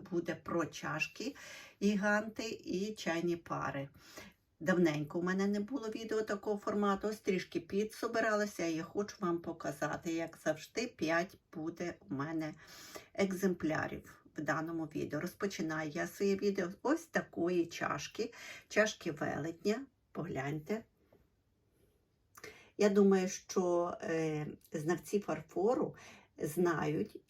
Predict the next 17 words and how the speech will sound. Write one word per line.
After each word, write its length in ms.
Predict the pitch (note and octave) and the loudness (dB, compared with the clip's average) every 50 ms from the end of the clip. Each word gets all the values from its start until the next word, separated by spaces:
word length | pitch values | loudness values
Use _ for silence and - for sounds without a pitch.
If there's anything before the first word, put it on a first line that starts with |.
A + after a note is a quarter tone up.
| _ _ _ _ - - | _ _ _ _ -4 0
із-за 420 | G3+ G3 F#3 E3 D#3 D3 E3 D#3 | 2 2 2 2 0 0 0 -2
деколі 600 | D3 D3 E3 D#3 - - C#3 D3 E3 F3+ G#3 A#3+ | 0 0 -2 -2 -2 -2 0 2 2 2 2 0
цієї, 840 | A#3+ - - - A#3+ B3 D4 B3 A#3+ B3 B3+ B3+ B3+ - - - - | -2 -2 -4 -4 -2 2 4 4 6 4 4 2 -2 -4 -4 -2 2
е, 220 | F#3 D#3+ D#3 D#3 - | 2 2 2 2 -2
кому 240 | - G3 F3 E3 E3+ | -6 -4 0 2 2
належить 720 | F3 E3 D#3 D3+ D#3 D#3 D#3 E3+ G3 G3+ - A#3+ A#3 A#3 - - - - | 2 2 2 0 0 -2 0 -2 -2 -2 -2 -2 -4 -4 -6 -14 -8 -6
ця 120 | C#3+ C#3 | -4 -2
посудина, 800 | D3+ E3 - - - - - - - - - - D3+ D#3+ F#3 - - - - | -2 -4 -4 -6 -8 -6 -6 -4 -2 0 2 2 4 2 2 0 -2 -6 -6
вибачте 720 | - - - D3 D3 D#3 D#3+ - D#3+ D3+ - - - D3 | -4 -2 0 2 4 4 4 2 0 -4 -6 -6 -6 -6
за 160 | - - D#3 | -6 -6 -6
таке 420 | D3 - D#3+ D3+ - - D3+ D3 | -6 -6 -8 -8 -6 -4 -4 -4
слово. 640 | C#3+ - - - D#3+ D3+ D#3 D3+ D3+ - C#3 - - - - - - - - - - - - - | -4 -6 -8 -6 -4 -2 0 0 0 -2 -4 -6 -8 -10 -14 -12 -12 -12 -12 -12 -16 -16 -4 0
Е, 140 | - E3+ D#3+ - - - | 2 2 2 0 -4 -6
ця 280 | - - F3 D#3+ D#3 D#3 | -2 2 2 2 2 0
чудова 600 | - - E3+ D3+ C#3+ D#3+ D#3 D#3+ E3+ G#3 G#3+ G#3+ | -2 -4 -4 -2 0 0 2 2 4 4 2 2
чашка 640 | - - - - - C3 D#3 - - - A3 A#3+ B3+ - - - _ _ _ _ _ _ _ _ _ _ - - - | 0 -4 -6 -4 -4 -4 -4 -6 -4 -2 -2 -2 -2 -6 -12 -20 _ _ _ _ _ _ _ _ _ _ -12 -10 -4
гігант. 560 | D#3+ F#3+ F#3 - F3 D#3+ D3+ - - - | 0 2 2 2 2 0 0 -2 -6 -10